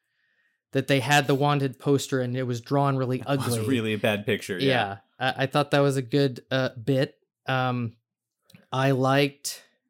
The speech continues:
Speaker 1: the, there was the main cop guy that was after her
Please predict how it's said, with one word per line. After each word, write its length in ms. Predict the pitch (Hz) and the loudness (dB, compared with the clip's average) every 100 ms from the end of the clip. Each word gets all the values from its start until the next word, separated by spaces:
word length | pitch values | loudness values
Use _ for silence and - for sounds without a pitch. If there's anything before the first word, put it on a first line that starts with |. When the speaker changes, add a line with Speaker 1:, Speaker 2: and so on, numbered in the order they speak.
| - | -10
Speaker 1:
the, 600 | 123 147 143 135 135 123 - _ _ - | -2 2 2 2 0 -4 -8 _ _ -4
there 100 | 175 165 | 2 4
was 140 | 160 | 4
the 60 | 156 | 4
main 420 | 151 180 202 208 | 4 4 4 2
cop 440 | 202 170 151 - - | 0 0 0 0 -4
guy 460 | 107 95 95 107 _ _ _ _ _ _ _ _ _ _ _ | -4 -4 -10 -12 _ _ _ _ _ _ _ _ _ _ _
that 120 | 143 135 | 2 2
was 140 | 127 151 | 2 2
after 380 | 135 - 113 | 2 0 -6
her 340 | 101 95 - | -8 -12 -14